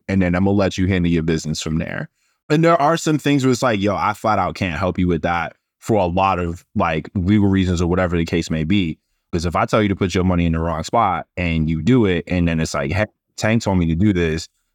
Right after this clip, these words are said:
I need to go talk to him about that." That's on me now. Like, I created that, I fed that, that issue for you.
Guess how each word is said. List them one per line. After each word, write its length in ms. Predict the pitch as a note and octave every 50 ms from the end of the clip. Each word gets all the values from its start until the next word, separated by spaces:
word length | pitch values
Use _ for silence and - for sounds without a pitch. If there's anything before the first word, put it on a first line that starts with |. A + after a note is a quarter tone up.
| _ _ -
I 80 | G2 A2
need 120 | A2 G#2
to 60 | G2
go 120 | F2+ F2+ F2+
talk 240 | - A#2+ A2+ A2+
to 80 | - A#2
him 120 | A2+ G#2+
about 300 | G2 F2+ F2 E2+ E2 - -
that." 280 | E2+ E2 D#2+ D#2 - _ _ _ _ -
That's 200 | - A#2 B2 -
on 160 | D#3 C3 B2
me 140 | D3 F3 E3
now. 340 | A2+ F2+ D2+ C2+ - C3 D3+ _ _ _ _ -
Like, 400 | G#2 G#2 G2 F2+ E2+ D#2+ - - -
I 140 | - G2 G#2+ G#2
created 540 | - - A2+ G2+ G2 A2+ A#2+ A2+ A2 F2
that, 200 | G2 F#2+ F2 E2 _ -
I 180 | G2 G2 F#2+
fed 340 | - - - B2 A#2 A#2 G#2+
that, 340 | G2 F#2 F2+ F2 F2 - - _ _ -
that 340 | - F#2+ F2 F2 E2 D#2 - -
issue 300 | - A#2+ A2 - G2 F#2
for 160 | E2+ - - D2+
you. 300 | - - - - C3+